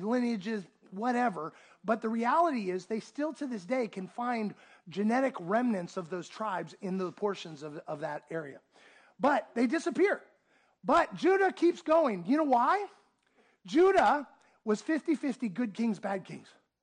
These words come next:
Isn't that wonderful? They were fifty-fifty, four hundred. So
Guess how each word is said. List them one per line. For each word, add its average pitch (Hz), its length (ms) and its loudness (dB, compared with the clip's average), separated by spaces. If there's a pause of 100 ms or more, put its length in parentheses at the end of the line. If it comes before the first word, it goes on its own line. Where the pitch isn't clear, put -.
(1080)
Isn't 349 260 4
that 311 200 4
wonderful? 277 540 0 (1000)
They 370 160 4
were 415 180 6
fifty-fifty, 392 800 0 (220)
four 403 180 4
hundred. 415 500 4
So 320 220 -4